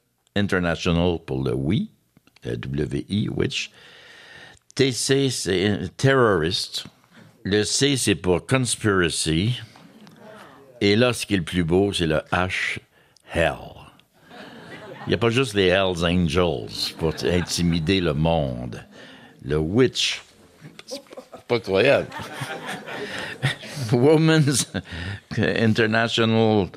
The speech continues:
euh, Terrorist Conspiracy from Hell.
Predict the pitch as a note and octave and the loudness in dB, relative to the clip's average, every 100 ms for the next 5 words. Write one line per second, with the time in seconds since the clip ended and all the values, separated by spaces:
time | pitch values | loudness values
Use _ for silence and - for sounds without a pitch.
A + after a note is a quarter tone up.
0 | - - - - C2+ C#2+ D2+ D2+ A2 A2+ | -16 -20 -20 -10 -4 -2 -2 -2 2 4
1 | A2 G2+ G#2 - A2 G2+ F2 - - G#2+ | 4 4 2 0 0 0 0 -2 0 2
2 | G2+ F2 - F#2 F2 - - - - - | 2 2 2 2 2 0 -8 -20 -20 -20
3 | - - - - F2 D#2+ C#2+ C#2+ - F#2+ | -18 -14 -10 0 0 2 -2 -2 0 0
4 | F2 D2 A#1 | 2 0 -4